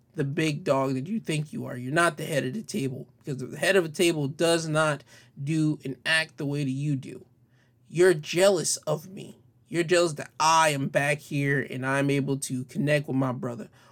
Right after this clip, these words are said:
Why are you not allowing me and my brother to win the tag team titles?"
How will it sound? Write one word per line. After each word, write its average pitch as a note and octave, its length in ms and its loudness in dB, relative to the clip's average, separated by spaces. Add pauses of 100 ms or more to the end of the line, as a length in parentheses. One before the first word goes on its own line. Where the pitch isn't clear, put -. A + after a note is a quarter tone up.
(120)
Why F#3+ 420 2
are D3 120 2
you C3+ 180 2
not D#3 300 4
allowing C#3+ 680 2
me E3 280 2
and C#3+ 80 -4
my D3+ 200 4
brother C3+ 480 -2 (120)
to C3+ 200 -6
win D3 540 0
the C3+ 100 -6
tag D3 380 2
team C3+ 160 -2
titles?" - 520 -6